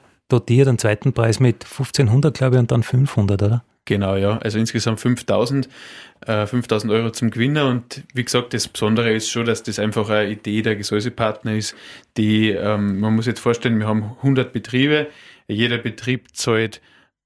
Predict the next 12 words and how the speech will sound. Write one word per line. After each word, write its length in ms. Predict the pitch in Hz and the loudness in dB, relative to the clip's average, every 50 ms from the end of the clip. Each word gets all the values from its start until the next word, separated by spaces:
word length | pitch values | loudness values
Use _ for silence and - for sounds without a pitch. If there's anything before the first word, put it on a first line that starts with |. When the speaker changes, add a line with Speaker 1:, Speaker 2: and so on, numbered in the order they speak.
| _ - - - | _ -8 -2 0
Speaker 2:
hundert 260 | 143 143 131 110 - | 0 0 0 -2 -2
Euro, 540 | 110 113 117 117 110 113 110 107 107 101 - | -2 -2 -2 0 0 0 0 0 -2 -4 -4
äh, 180 | - 107 104 | -6 -4 -2
Mitgliedsbeitrag 840 | 101 123 131 - - - 139 - - - 117 117 117 - 123 120 113 | -2 -2 -2 -4 -6 -8 -10 -6 -2 0 0 0 0 0 -2 -4 -2
im 140 | 120 113 110 | -2 -2 -2
Jahr, 420 | 107 107 107 113 120 123 117 - - - | 0 0 0 0 0 0 -2 -6 -10 -16
das 200 | - 117 - - | -14 -12 -8 -6
sind 220 | - 110 107 107 101 | -4 -4 -4 -4 -4
in 120 | 107 110 | -4 -4
Summe 400 | - - 123 120 117 107 107 104 | -2 -2 0 2 0 0 -2 -4
zehntausend 460 | - - 120 120 123 123 120 120 113 110 | -4 -4 -2 0 0 -2 -2 -2 -2 0
Euro 320 | 110 113 120 117 117 | 0 0 0 0 -2